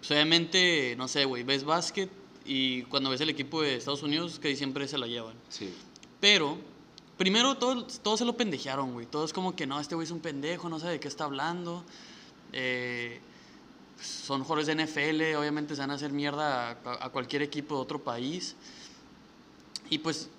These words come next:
Speaker 1: primero sí le puse ahí nomás cagándole palo, ¿no? De que, de que ignorado el mensaje
Speaker 2: Ujú.
Speaker 1: y la madre. Pero luego me puse a pensar, güey.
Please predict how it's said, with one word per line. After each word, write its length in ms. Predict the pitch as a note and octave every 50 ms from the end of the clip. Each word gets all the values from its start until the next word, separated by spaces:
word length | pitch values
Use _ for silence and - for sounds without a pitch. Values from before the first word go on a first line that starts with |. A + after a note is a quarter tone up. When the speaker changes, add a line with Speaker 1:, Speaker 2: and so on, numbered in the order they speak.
| - - - - - - - - -
Speaker 1:
primero 300 | E3 E3 E3 F3 G3+ G3+
sí 120 | G3 G#3
le 140 | G3+ G#3 G#3
puse 220 | G#3 G#3 G3 G3
ahí 100 | G3 F#3+
nomás 280 | F#3+ F#3+ F#3 F#3 F3+ F3+
cagándole 380 | - F#3+ F3+ F3+ F3+ G3 E3+ C#3
palo, 260 | - A2+ A#2 C3+ C#3
¿no? 120 | C#3+ D3+ D#3
De 120 | D3+ D3+
que, 280 | - C#3+ B2+ A#2+ A#2 A#2 - - - - - -
de 140 | C#3+ C#3 B2+
que 320 | - C3 B2 A#2+ A#2 A#2 -
ignorado 420 | C#3 C#3+ D3 C#3+ C3+ B2 B2 B2+ C#3+
el 60 | D3+
mensaje 420 | D3 C3+ A#2+ - B2+ B2 C3 C3
Speaker 2:
Ujú. 80 | - C3+
Speaker 1:
y 20 |
la 80 | B2+ B2
madre. 260 | A#2+ B2 B2+ B2 A#2 - - - - - - - - - - - - - - - - -
Pero 140 | - D#3 D#3+
luego 160 | D#3 F3+ G#3+
me 60 | A#3 F3+
puse 180 | D3+ E3 G3
a 60 | A3
pensar, 380 | G#3+ G3 D3+ C#3 C#3 D3+ D3 C#3+
güey. 200 | C#3+ C3 A#2 -